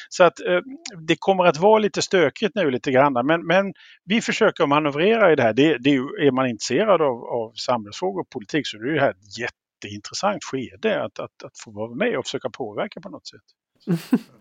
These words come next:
Speaker 2: Det låter som du ser fram emot detta, eh, Lars Danielsson.
Speaker 1: Jag tycker det är jätteroligt. Jag menar, det är väl kul att man kan lära sig någonting vid sjuttio års ålder. Det är väl inte så dumt.
Speaker 2: <laughs> Men som sagt, som, som vi sa här inledningsvis, eh, du har ju varit med under lång tid. Du var med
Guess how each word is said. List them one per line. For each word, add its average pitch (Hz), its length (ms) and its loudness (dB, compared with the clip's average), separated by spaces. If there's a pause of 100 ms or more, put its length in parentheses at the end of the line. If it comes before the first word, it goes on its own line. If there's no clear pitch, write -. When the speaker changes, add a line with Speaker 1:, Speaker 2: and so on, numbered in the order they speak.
(380)
Speaker 2:
Det 190 80 4
låter 208 300 4
som 240 180 2
du 214 100 0
ser 214 160 6
fram 220 280 2
emot 220 240 2
detta, 180 300 -2 (300)
eh, 170 240 -4
Lars 170 160 -6
Danielsson. 156 460 -6 (180)
Speaker 1:
Jag 165 180 6
tycker 233 240 4
det 190 60 8
är 175 40 4
jätteroligt. 165 720 0
Jag 143 100 6
menar, 135 180 4
det 135 80 -2
är 190 40 -6
väl 311 120 -6
kul 208 240 0
att 170 120 4
man 175 100 0
kan 175 140 2
lära 139 280 4
sig 143 100 -4
någonting 202 240 -8
vid 190 100 -8
sjuttio 151 300 -8
års 127 120 -8
ålder. 196 380 -10
Det 147 100 -14
är 156 40 -8
väl 240 40 -12
inte - 120 -16
så - 60 -14
dumt. 107 140 -12 (440)
Speaker 2:
<laughs> - 460 -16
Men 254 180 6
som 254 140 4
sagt, 247 220 2
som, 233 340 2
som 233 160 4
vi 233 80 0
sa 269 160 4
här 254 80 6
inledningsvis, 208 760 2
eh, 196 220 2
du 214 160 4
har 226 160 4
ju 247 80 2
varit 233 160 2
med 202 240 4
under 190 160 2
lång 190 220 2
tid. 196 200 4
Du 196 80 0
var 233 160 2
med 190 380 2